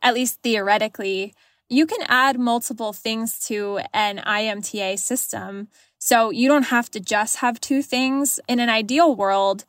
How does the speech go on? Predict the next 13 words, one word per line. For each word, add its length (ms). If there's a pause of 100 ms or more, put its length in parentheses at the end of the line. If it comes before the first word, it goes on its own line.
(300)
for 120
some 240
farmers, 560
you 200
could 140
even 240
have 520
fish 520 (100)
and 240
then 300
kelp 580 (260)
and 540
bivalves 920